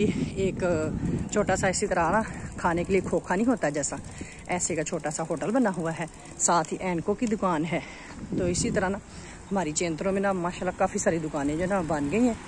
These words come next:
पहले कम थी, हुण ज़्यादा हो गई हैं, दुकान दे नाल दुकान हो गई है। ठीक है जी?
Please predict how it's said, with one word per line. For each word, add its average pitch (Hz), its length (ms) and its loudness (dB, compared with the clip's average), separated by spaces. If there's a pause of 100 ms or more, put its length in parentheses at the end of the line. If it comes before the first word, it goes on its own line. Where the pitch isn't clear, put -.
(800)
पहले 208 280 6 (440)
कम 262 220 8
थी, 226 220 4 (140)
हुण 202 160 4 (120)
ज़्यादा 185 260 6
हो 262 160 8
गई 220 180 4
हैं, 202 120 2 (460)
दुकान 254 400 10
दे 269 100 10
नाल 247 340 10
दुकान 175 360 2
हो 170 80 2
गई 139 120 -4
है। 143 80 -6
ठीक 247 200 0
है 294 60 2
जी? 254 120 0